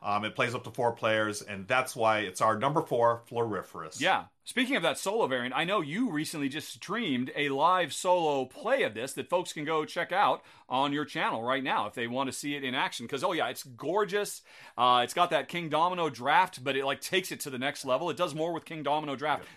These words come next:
Speaker 2: than King Domino ever did. And set
Speaker 1: Agreed.
Speaker 2: collection for days. So many different ways you can score points. Yeah, just, and, you know, I mean, I think it actually says on the box tile, "This is a game to relax," and it is. It's just an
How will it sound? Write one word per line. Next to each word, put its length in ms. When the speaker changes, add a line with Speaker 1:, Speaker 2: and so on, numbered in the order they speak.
Speaker 2:
than 140
King 200
Domino 420
ever 260
did. 380
And 360
set 320
Speaker 1:
Agreed. 100
Speaker 2:
collection 800
for 200
days. 540
So 380
many 140
different 260
ways 160
you 60
can 80
score 220
points. 400
Yeah, 340
just, 280
and, 160
you 60
know, 100
I 40
mean, 280
I 100
think 280
it 80
actually 240
says 260
on 120
the 60
box 360
tile, 220
"This 160
is 60
a 60
game 200
to 100
relax," 460
and 80
it 100
is. 180
It's 140
just 180
an 200